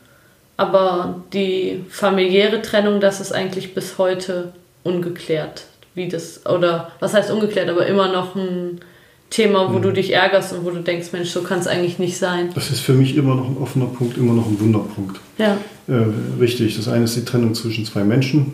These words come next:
Speaker 2: Äh, das betrifft wirklich nur die beiden.
Speaker 1: Ja.
Speaker 2: Mit allem, was da drin zusammenhängt, unterm Strich sind's nur die beiden Menschen, die damit klarkommen müssen. Oder eben nicht. Aber das andere, wenn Kinder im Spiel sind,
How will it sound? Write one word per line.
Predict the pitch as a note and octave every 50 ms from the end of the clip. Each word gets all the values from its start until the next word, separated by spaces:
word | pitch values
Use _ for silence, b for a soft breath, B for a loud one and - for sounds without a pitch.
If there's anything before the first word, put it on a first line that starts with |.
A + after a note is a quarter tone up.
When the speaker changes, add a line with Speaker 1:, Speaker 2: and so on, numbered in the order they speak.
| - - -
Speaker 2:
Äh, | A3 - C3 B2+ A#2 A2 G#2
das | - A#2 A#2
betrifft | - - A2 - - D3+ D3 - - - G#2+
wirklich | C3 C3 C3+ C#3 - -
nur | B2+ B2 A#2
die | G#2+ F#2+
beiden. | F#2+ G2+ G2+ A#2 C#3 D3 D#3+ D#3 C#3 - - -
Speaker 1:
Ja. | - A#3 A3+ A3 A3 - - D3+ C3
Speaker 2:
Mit | B2 B2 B2
allem, | A#2+ A#2+ C3 C3+ B2+ A#2+
was | A#2+ A#2+ A#2+ -
da | - B2 A2+ - - - - - - - - -
drin | - B2 A#2 A2+
zusammenhängt, | A#2 A#2+ A2 - B2+ C3+ C3 A#2+ B2 A#2+ A#2 B2
unterm | B2+ B2 A#2 B2 A2+ A2
Strich | - - B2+ A#2 -
sind's | - A2+ G#2+ -
nur | A#2+ A#2 G#2+
die | G#2+ G#2
beiden | G2 G2+ G2+ F#2+ G2
Menschen, | G#2 A#2+ C#3 C3+ - - A2
die | G#2+
damit | A2 G#2+ G2+ G2+ - -
klarkommen | - A#2 A2 A2 - - A2 G#2+ G#2
müssen. | G#2+ - - G#2 - - B B B B B B B B B B B B B B _ -
Oder | C3 A#2+ A#2 A#2+ A#2 A#2
eben | A#2+ A2 G#2 G2 F#2+ G2+
nicht. | B2+ E3 D#3+ - - - - - - - _ _ _ _ _ _
Aber | - A2+ G#2 F#2+ F#2+
das | F#2+ F#2+ -
andere, | - A2 A2+ C3 C3 A#2 A2+ G#2
wenn | G2+ G2+ F#2+ F#2+ F#2+
Kinder | - - D3 D#3 C#3+ B2
im | A#2 A2 G#2
Spiel | - - - A2+ G#2+
sind, | G2+ G2 G2 F#2+